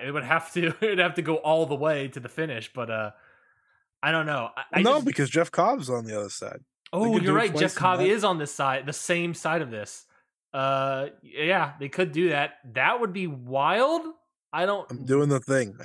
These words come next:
Speaker 2: think this is how they do it. I've never actually paid attention.
Speaker 1: Yeah, that's how they do it. I'm picking Mark Davis, and I am going to pick, let's do Ren Narita. Let's give him a win. Let's give old Ren, Ren Narita baby over, over
Speaker 2: Ren Narita.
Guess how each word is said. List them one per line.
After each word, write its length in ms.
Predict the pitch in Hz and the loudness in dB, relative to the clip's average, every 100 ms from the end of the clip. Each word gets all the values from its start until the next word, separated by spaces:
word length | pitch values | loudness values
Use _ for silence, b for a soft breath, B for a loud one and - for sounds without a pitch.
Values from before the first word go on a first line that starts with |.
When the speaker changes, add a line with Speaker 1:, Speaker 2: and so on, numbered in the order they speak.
| 113 | -6
Speaker 2:
think 160 | 127 | -4
this 100 | 139 | -4
is 120 | 120 | -4
how 140 | 117 107 | -4 -2
they 120 | 104 | -4
do 180 | 98 101 | -6 -10
it. 80 | - - | -10 -8
I've 180 | 110 | -6
never 220 | 107 104 104 | -6 -4 -4
actually 300 | 101 - 104 | -4 -8 -12
paid 220 | - 107 | -12 -12
attention. 360 | 104 127 123 123 | -14 -18 -18 -18
Speaker 1:
Yeah, 160 | 113 110 | -12 -10
that's 160 | 110 | -10
how 80 | 104 | -12
they 80 | 92 | -16
do 160 | 92 95 | -16 -16
it. 140 | 95 - | -18 -4
I'm 140 | 143 | -4
picking 240 | 180 185 175 | -2 -2 0
Mark 180 | 165 151 | -2 -4
Davis, 580 | 147 143 139 135 - - _ _ _ _ _ | -4 -4 -4 -8 -14 -20 _ _ _ _ _
and 380 | 117 120 120 123 - | -6 -4 -6 -8 -8
I 540 | 131 139 139 139 139 | -4 -4 -4 -6 -8
am 220 | 135 123 117 | -10 -12 -10
going 400 | 123 123 123 120 | -8 -8 -10 -12
to 120 | 123 | -16
pick, 840 | 107 - - 113 113 113 110 - - - _ _ _ _ _ _ | -18 -18 -10 -8 -6 -6 -8 -12 -20 -20 _ _ _ _ _ _
let's 180 | 180 185 | -10 -8
do 120 | 240 | -4
Ren 180 | 170 139 | -2 -4
Narita. 300 | 107 90 - _ _ - | -6 -16 -20 _ _ -20
Let's 140 | 147 | -12
give 100 | 160 | -12
him 120 | 127 | -10
a 40 | 98 | -16
win. 160 | 73 85 _ _ _ _ _ | -18 _ _ _ _ _ _
Let's 100 | 139 | -20
give 180 | - 117 | -14 -10
old 340 | 113 107 101 | -6 -6 -8
Ren, 200 | 101 104 110 | -12 -14 -14
Ren 220 | 117 110 | -12 -12
Narita 300 | 101 98 92 | -12 -16 -18
baby 320 | 92 95 101 | -18 -18 -18
over, 280 | 90 92 104 107 | -18 -16 -18 -16
over 100 | 107 104 | -12 -6
Speaker 2:
Ren 220 | 143 190 | -4 -2
Narita. 500 | 196 143 113 104 | -2 -2 -4 -8